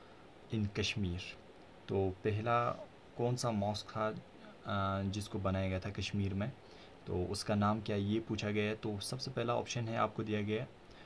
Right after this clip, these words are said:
बुट मस्जिद, अ, ऑप्शन नंबर सेकंड आपको दिया गया है जमा मस्जिद, ऑप्शन नंबर थर्ड आपको दिया गया हजरत बल, ऑप्शन नंबर फोर्थ आपको दिया गया है चरार शरीफ। तो, अ, क्वेश्चन नंबर फर्स्ट का सही आंसर क्या होगा, तो ऑप्शन नंबर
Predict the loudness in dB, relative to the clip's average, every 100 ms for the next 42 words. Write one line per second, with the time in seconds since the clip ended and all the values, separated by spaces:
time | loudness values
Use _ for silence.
0 | -10 -2 -2 0 0 0 -2 -4 -8 -14
1 | -20 -20 -20 -8 0 0 0 -2 0 2
2 | 2 0 2 0 0 0 2 2 2 4
3 | 2 0 0 -2 -2 -4 -2 0 0 0
4 | 0 2 2 0 2 0 0 -2 -2 -2
5 | 0 -2 -2 -6 -4 -2 -2 -2 0 0
6 | 0 0 0 0 2 2 0 -2 -2 2
7 | 2 2 0 -2 -2 -2 -10 -18 -16 -16
8 | -16 -6 0 4 6 6 4 0 -10 -18
9 | -18 -20 -12 -4 0 2 2 0 2 2
10 | 2 2 0 -2 -2 2 4 4 2 0
11 | 0 0 -2 0 0 0 -2 -2 -2 -2
12 | -4 -2 -2 0 0